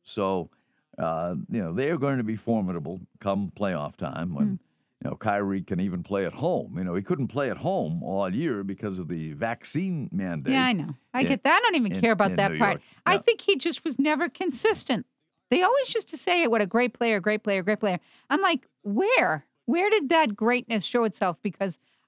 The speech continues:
Speaker 2: I used to watch him when he was on the Celtics, and, and there wasn't. There was some good plays, but there's different between good plays and a great player.
Speaker 1: Yep.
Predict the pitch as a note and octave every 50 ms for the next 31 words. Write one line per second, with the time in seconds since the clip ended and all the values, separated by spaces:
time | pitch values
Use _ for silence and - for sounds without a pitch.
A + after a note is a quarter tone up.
0 | - - C4 C#4+ D#4 - - B3 G#3 G3 G#3 G3+ G3+ - - G3+ G3 F#3+ F#3+ F#3
1 | F#3 E3 G3+ F#3 F3 E3+ - - F#3 F3 - - F3+ - - - A3 G#3+ - _
2 | _ - C4 C4 D#4+ G4 F#4+ E4+ G4+ A4+ B4 - - - - F3 C#3+ - - _
3 | _ _ _ _ _ _ A#4 C5 C5+ - - - F4 C4+ - - E4 B3 E3+ -
4 | - - A#3+ C#4 E4 E4+ C4+ A#3 C4 D4+ D#4+ C#4 - - _ _ _ _ - C4
5 | G#3 - C4 B3+ G#3+ F3+ - - C4+ - - - - C4+ A#3 G3 F#3 F#3 - _
6 | _ A#3+ A3+ G#3 F3 - A#3+ A#3+ F#3 - - A3+ A3 G3+ F3+ - - F3 E3+ F3
7 | E3 C#3 - E3 E3 F#3 G3 G#3 A3+ - - - _ _ _ _ - - - G3
8 | F#3+ G3 G3 F3 D3+ D3 C3 - _ _ _ - E2+ E2+ -